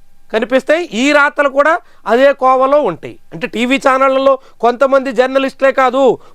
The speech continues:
పత్రికల్లో ప్రధాన, ఆ, కథనాలుగా మెయిన్ పేజీలో బ్యానర్ ఐటమ్స్గా రాస్తున్నటువంటి జర్నలిస్టులు కూడా అదే పందాన సాగుతున్నారు.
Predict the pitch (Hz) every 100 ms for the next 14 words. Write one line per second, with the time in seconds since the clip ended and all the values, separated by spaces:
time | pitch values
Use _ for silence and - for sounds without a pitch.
0 | 202 233 277 262 277 277 269 202 214 262
1 | 277 262 240 - - 208 214 247 269 277
2 | 277 262 196 - - - - 131 175 160
3 | 220 277 294 285 277 285 269 226 - 127
4 | 190 262 285 277 285 277 226 285 269 269
5 | - 277 262 277 233 269 247 - - 151
6 | 240 269 277 277 - 269 277 311 262 262
7 | 302 320 - 294 277 285 277 269 262 -
8 | 262 254 240 254 208